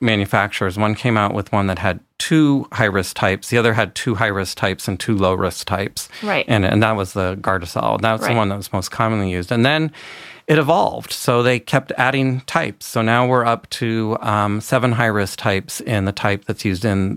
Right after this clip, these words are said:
Speaker 1: the U S. Um, another vaccine is still used in other countries and
Speaker 2: Yeah.
Speaker 1: worldwide, um, but both of them are extremely effective.
Speaker 2: Right.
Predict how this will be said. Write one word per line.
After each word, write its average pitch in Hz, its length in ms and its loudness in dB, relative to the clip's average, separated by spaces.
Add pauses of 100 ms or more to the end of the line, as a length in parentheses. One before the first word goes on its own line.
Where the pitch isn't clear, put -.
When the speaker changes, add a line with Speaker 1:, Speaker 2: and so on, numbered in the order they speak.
Speaker 1:
the 95 280 2 (200)
U 98 120 4
S. 120 300 0 (560)
Um, 104 340 0
another 131 340 2
vaccine 113 460 0
is 101 100 -2
still 113 200 0
used 101 260 -2
in 107 100 2
other 98 380 2
countries 113 640 -2
and 110 240 -2
Speaker 2:
Yeah. 113 60 4
Speaker 1:
worldwide, 104 720 2
um, 98 340 -4
but 107 180 -4
both 123 240 0
of 131 100 -2
them 104 180 -2
are 95 360 -2 (100)
extremely 95 640 -2 (100)
effective. 104 720 -6
Speaker 2:
Right. 214 360 -2